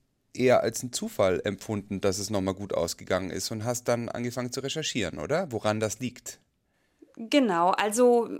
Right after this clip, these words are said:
Speaker 2: gut ausgegangen ist ja natürlich auch so ein bisschen zwiespältig. Natürlich hab ich überlebt, mein Kind hat überlebt und es geht uns gut und in dem Sinne ist es gut ausgegangen.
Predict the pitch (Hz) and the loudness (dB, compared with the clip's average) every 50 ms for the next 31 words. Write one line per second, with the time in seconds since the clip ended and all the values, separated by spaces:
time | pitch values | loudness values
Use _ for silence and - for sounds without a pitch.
0 | - - 185 - - 220 208 - 294 320 - - 240 269 262 - 240 233 226 240 | -12 -14 -18 -18 -16 -6 0 2 4 4 4 4 2 2 0 0 0 2 2 2
1 | 247 240 240 226 - 233 220 220 214 208 - - - - - 214 214 220 214 - | 2 0 0 -2 0 0 0 0 0 -2 -4 -8 -12 -10 -8 -6 -4 -4 -2 0
2 | 240 240 247 - - 208 - - 220 214 208 226 220 - 214 202 202 - - 277 | 0 0 0 0 -2 -2 0 0 0 0 0 0 0 0 0 -2 -2 0 2 4
3 | 339 330 - - 262 254 262 254 262 240 - 214 202 - 277 277 277 - - - | 4 4 4 2 2 2 2 2 0 -2 -2 -4 -2 0 0 0 0 -2 -4 -10
4 | - - - - _ - 208 214 208 - 277 277 277 254 262 254 240 247 247 - | -12 -14 -16 -16 _ -4 -2 0 2 2 2 0 2 2 2 2 4 2 2 0
5 | 202 196 208 - 262 269 - 262 254 - 202 226 220 214 226 226 226 - 202 190 | -2 -4 -2 0 0 0 2 0 -2 -2 -2 0 2 4 4 2 2 0 -4 -4
6 | 190 - - 190 - 143 165 - - - 294 311 - - 202 202 - - 196 196 | -4 -6 -8 -8 -8 -8 -10 -6 -2 2 2 2 2 0 -2 -4 -4 -2 -2 0
7 | 196 214 220 220 214 214 202 - - - 175 - - 240 - - 202 233 262 - | 2 2 2 2 0 0 -2 -2 -4 -8 -8 -6 -6 -4 -2 0 0 0 0 0
8 | 254 240 233 233 240 247 | -2 -2 0 0 0 -2